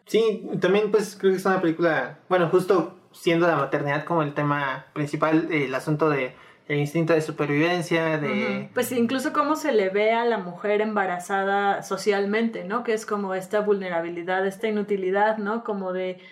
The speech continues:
Speaker 2: "Ay, no, es que está embarazada, no hay que dejarla sola porque,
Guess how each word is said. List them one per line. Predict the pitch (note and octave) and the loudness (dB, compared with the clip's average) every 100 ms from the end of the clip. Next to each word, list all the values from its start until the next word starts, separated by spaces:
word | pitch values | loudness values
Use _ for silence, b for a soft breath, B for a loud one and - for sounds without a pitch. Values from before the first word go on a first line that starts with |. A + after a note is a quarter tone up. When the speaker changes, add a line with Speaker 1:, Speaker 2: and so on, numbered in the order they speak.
| B | B
Speaker 2:
"Ay, | - A#3+ | -6 -4
no, | A#3+ B3 B3 A#3+ | -4 -6 -8 -8
es | A3+ A3 | -8 -8
que | B3 B3 | -6 -6
está | A#3+ A#3+ | -4 -4
embarazada, | A3+ A3+ A#3 G#3 G#3+ G#3 G3+ | -2 -2 -4 -6 -4 -2 -2
no | G3 | -4
hay | G#3 | -4
que | A3+ | -4
dejarla | G#3+ G#3 G3+ G3 | -6 -4 -4 -4
sola | - G3+ G#3 G#3 | -2 0 2 0
porque, | F#3 - F3 | -6 -10 -12